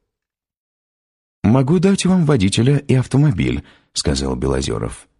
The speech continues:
«Я в здешних Палестинах заместитель градоначальника по автостоянкам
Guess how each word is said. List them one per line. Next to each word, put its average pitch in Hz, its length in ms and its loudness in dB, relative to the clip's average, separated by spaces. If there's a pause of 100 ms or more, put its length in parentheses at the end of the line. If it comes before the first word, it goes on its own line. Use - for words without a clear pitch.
(720)
«Я 73 300 0
в 71 40 -6
здешних 73 500 -2
Палестинах 76 840 -2 (340)
заместитель 82 720 0
градоначальника 87 960 0
по 85 180 -2
автостоянкам 82 1000 -2